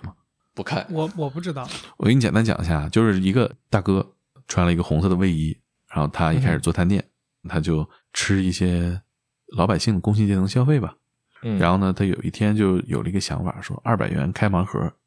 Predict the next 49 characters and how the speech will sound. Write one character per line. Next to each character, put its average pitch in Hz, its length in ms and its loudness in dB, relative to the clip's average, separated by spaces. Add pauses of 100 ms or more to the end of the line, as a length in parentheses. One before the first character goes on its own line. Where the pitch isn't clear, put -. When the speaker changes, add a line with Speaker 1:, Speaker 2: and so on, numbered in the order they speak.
Speaker 1:
店 110 160 2
家 98 140 2
上 - 180 0
啥 85 200 -2
我 85 100 0
吃 - 180 0
啥。 - 240 -4 (440)
Speaker 2:
嗯 135 120 0
哼。 113 120 2
Speaker 1:
然 80 100 2
后 82 60 2
就 82 80 4
到 80 160 0
店 78 180 0
里 185 260 4
给 78 60 2
他 78 80 2
二 76 80 0
百 - 80 -2
Speaker 3:
嗯。 160 40 -2
Speaker 1:
块 165 60 0
钱， 78 140 0
说 82 320 0
你 82 260 -6 (200)
做 95 160 2
啥 82 120 0
我 80 80 2
吃 92 200 2
啥 - 80 -4 (300)
啊。 - 140 -2 (600)
然 78 120 -2
后 80 120 0
呢， 80 80 2
就 78 100 -2
看 80 240 0
这 80 60 -2
个 - 100 -4
店 82 180 2
家 80 240 0
的 80 120 -4
这 - 140 -8
个 - 220 -14 (280)
拿 85 180 2
手 87 100 2
菜 87 160 4
都 85 80 2
是 - 160 -2
什 - 140 -2
么。 - 20 -20